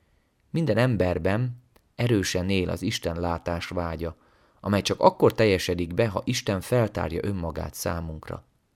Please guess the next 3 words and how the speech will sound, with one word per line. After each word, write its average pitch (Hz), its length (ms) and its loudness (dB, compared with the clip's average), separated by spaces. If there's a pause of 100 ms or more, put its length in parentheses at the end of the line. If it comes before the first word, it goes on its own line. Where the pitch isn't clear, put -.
(720)
János 147 340 4
evangélista 127 600 4
mondataiból, 127 1000 2